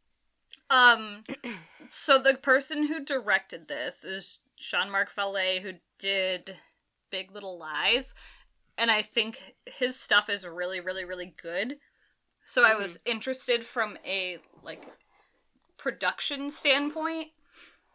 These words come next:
Speaker 2: Mm-hmm.
Speaker 1: but again, it was, like, a little too much. <laughs>
Speaker 2: Yeah, I mean, it was, it's one of those things where it's like you, you watch it and you're like, "This is well constructed. This is a well constructed episode of television. Like, this
Speaker 1: Mm-hmm.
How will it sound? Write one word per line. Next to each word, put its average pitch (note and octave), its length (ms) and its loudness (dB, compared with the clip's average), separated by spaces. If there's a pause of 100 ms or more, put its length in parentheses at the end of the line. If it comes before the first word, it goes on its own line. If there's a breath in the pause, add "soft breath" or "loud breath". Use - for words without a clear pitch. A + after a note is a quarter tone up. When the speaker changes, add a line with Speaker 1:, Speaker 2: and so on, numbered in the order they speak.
(300 loud breath)
Speaker 2:
Mm-hmm. G3 200 -16
Speaker 1:
but G#3 440 2 (800 loud breath)
again, G3 320 0
it F#3 100 -10
was, G3 160 -8
like, G3+ 160 -4
a G3 60 -2
little F#3 240 -4
too F#3 180 -4
much. - 420 6
<laughs> - 320 -6 (1300 loud breath)
Speaker 2:
Yeah, F4+ 320 4
I E4 100 -2
mean, F#4 180 -2
it F4+ 80 -4
was, E4 380 -6 (260)
it's - 260 -4
one F4 140 -2
of F#4+ 100 -4
those F4 160 -4
things F4+ 300 -4
where B3+ 80 0
it's B3 160 -4
like B3 160 -6
you, A3+ 160 -8 (200)
you G3+ 160 -6
watch A3 360 2
it F#3 180 2
and - 80 -10
you're G3 120 -2
like, F#3 360 -4 (160)
"This D#4+ 220 -4
is G3 260 -6
well F3+ 240 -4
constructed. E3+ 800 -6
This F3+ 180 -8
is E3+ 160 -4
a D#3+ 120 -8
well F#3+ 220 -2
constructed F#3+ 540 -8
episode F#3+ 400 -4
of G3 100 -10
television. D3+ 680 -8
Like, D3+ 200 -12
this E3+ 180 -6
Speaker 1:
Mm-hmm. G#3 140 -4